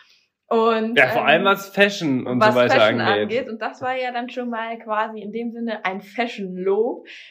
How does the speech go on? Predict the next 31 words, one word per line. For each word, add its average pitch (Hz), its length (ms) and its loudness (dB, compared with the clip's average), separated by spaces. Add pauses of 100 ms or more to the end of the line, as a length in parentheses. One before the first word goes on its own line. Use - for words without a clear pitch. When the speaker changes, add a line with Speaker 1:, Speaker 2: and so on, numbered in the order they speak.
(100)
Speaker 1:
dass 202 160 -4
ich 240 140 -6
schon 226 160 -6
mal 220 160 -2
mein 208 240 -2
Outfit 254 640 -4
passend 247 420 -8
ausgewählt 202 720 -6
hatte 190 500 -6
und 185 260 -10
das 190 220 -10
ihm 185 180 -8
auch 180 220 -4
wohl 185 380 -8 (160)
zugesagt 208 540 -2
hat. - 180 -10 (240)
Und 226 80 -2
tatsächlich 302 440 0
habe 247 120 -2
ich 233 160 -6
auch 220 200 -2
viele, 254 220 -6 (240)
ähm, 180 720 -12
Nachrichten 233 640 -2
zu - 160 -12
meinem 226 400 -6 (560)
vorherigen 247 600 2
Alltagsoutfit 208 760 0
Speaker 2:
<laughs> 208 140 10
Ja, 170 220 6
Speaker 1:
bekommen. 349 240 -2